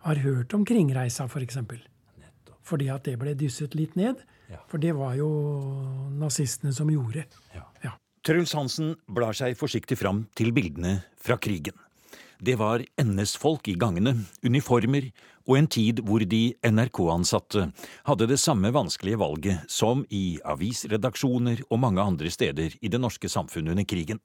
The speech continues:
Speaker 2: Slutt i protest eller samarbeide. Villig eller uvillig.
Speaker 1: Nå skal vi se.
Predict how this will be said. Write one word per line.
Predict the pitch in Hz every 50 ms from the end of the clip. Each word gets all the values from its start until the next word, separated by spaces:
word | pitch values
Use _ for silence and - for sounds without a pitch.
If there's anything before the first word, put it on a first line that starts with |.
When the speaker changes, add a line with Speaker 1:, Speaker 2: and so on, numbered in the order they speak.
| _ _ _ _ - - - - - - _ -
Speaker 2:
Slutt | - - 151 147 -
i | 120 -
protest | - 131 - - 147 160 - - - - -
eller | - 101 82 101 101 95 - - _
samarbeide. | - - - 90 76 71 67 82 80 73 67 - - - _ _ _ - _
Villig | 87 98 120 98 82 - 156 147 - - _ _
eller | 104 95 85 104 110 113 - - - -
uvillig. | 107 104 95 - - - - - - _ _ _ - _ -
Speaker 1:
Nå | - 143
skal | - - - 147
vi | 139 139
se. | 131 - 165 139